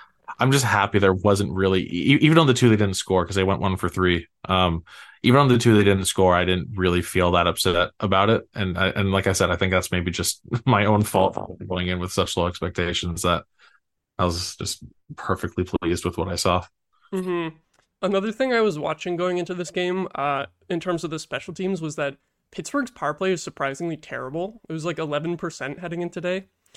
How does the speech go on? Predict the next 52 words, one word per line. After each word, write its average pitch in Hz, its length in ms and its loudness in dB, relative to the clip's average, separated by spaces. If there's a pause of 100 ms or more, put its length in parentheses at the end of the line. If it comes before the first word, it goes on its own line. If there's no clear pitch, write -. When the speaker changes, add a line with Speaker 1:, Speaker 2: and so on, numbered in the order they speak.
(260)
Speaker 2:
And 165 180 -4
they 170 120 -2
don't, - 680 -6 (140)
uh, - 60 0
they 139 60 8
Speaker 1:
Really? 127 240 8
Speaker 2:
don't, 85 160 -4 (120)
yeah, 170 300 2
and 170 140 -4
they 170 60 0
don't 170 240 -2
get 175 140 -2
anything 170 320 -4
done 160 220 -4
here 151 180 -6
tonight 143 360 -8
either. 139 380 -6 (240)
So - 160 -8
it'll 160 160 -2
drop 151 380 -4 (360)
just 190 200 -4
a 196 40 2
little 180 220 0
bit 165 180 -2
more 156 240 -2
with 147 180 -6
the, 147 220 -4
with 156 140 -8
the 160 160 -4
oh 156 140 -2
for 156 180 -6
two. 151 420 -8 (1040)
Given 98 240 8
their 285 100 8
Speaker 1:
Wow. - 60 -2
Speaker 2:
personnel, 202 560 4
that's 160 240 2
shocking. 143 640 -6
And 180 320 -2 (180)
<laughs> - 200 -6
I, 190 100 6
the 185 220 2
reason 262 320 4
I 269 40 8
was 220 160 2
looking 196 200 0
at 214 80 0
this 208 120 0
going 180 220 0
into 175 160 -2
the 160 80 -6
game 156 300 -6